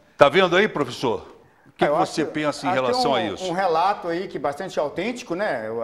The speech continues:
Speaker 2: A pessoa tava lá com o pai dele, com o pai hospitalizado, enfim, e percebeu a relação de uma coisa com a outra, ou seja, como a vida dele, no caso da família dele, do, do pai, que precisou de tratamento médico,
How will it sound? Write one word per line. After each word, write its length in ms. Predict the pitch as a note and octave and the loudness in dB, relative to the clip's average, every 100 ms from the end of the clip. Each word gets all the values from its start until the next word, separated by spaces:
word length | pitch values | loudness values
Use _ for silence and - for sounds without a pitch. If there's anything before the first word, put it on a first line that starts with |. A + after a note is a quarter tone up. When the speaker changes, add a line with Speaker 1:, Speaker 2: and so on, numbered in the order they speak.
| A2+ | -6
Speaker 2:
A 20 | |
pessoa 240 | C3 B2+ | -8 -8
tava 140 | D#3 C#3 | -4 -2
lá 120 | C#3 | -4
com 120 | C3+ | -4
o 40 | A#2 | -4
pai 220 | D3 C#3 | -4 -4
dele, 300 | C#3+ C#3+ C#3+ | -6 -8 -10
com 440 | G2+ A#2 B2+ C#3 | -8 -8 -6 -6
o 60 | C3 | -4
pai 300 | C#3 F3+ E3 | -2 -2 -2
hospitalizado, 720 | - B2 C3 A#2 C3+ F3 C#3 | -6 -6 -6 -4 -2 -2 -4
enfim, 520 | A#2+ - G#3 B3+ B3 | -10 -8 -4 -4 -4
e 60 | A#3+ | -4
percebeu 580 | B3 B3+ B3+ A#3+ F#3+ A3 | -2 -2 -2 -2 0 2
a 40 | |
relação 400 | G#3 F#3+ - G3 | 2 0 -2 -2
de 60 | G3+ | -2
uma 60 | |
coisa 220 | G3+ F#3+ | -2 -4
com 100 | F#3+ | 0
a 80 | A#3 | 2
outra, 260 | E3+ E3+ F3 | 2 0 -4
ou 40 | |
seja, 220 | D#3 C3 | -4 -4
como 180 | C3 G#3 | -4 -2
a 60 | F#3+ | -2
vida 240 | E3 D#3+ | 0 -2
dele, 440 | C3 F3 A#3 B2+ G2 | 0 0 0 -2 -12
no 100 | G2+ | -6
caso 160 | B2+ | -4
da 120 | A#2 A2 | -2 -4
família 380 | A#2+ C3 E3+ | -4 -2 -4
dele, 240 | A2 D#3+ C3+ | -4 -6 -8
do, 120 | G#2+ | -14
do 160 | G2 G#2 | -16 -8
pai, 360 | C#3+ E3 A2 - - - - | -4 -2 -4 -12 -20 -20 -18
que 60 | A2+ | -16
precisou 180 | G2+ B2 | -10 -8
de 80 | |
tratamento 400 | B2 B2 B2 B2 | -4 -4 -4 -6
médico, 340 | A#2+ D#3 G3 | -6 -4 -6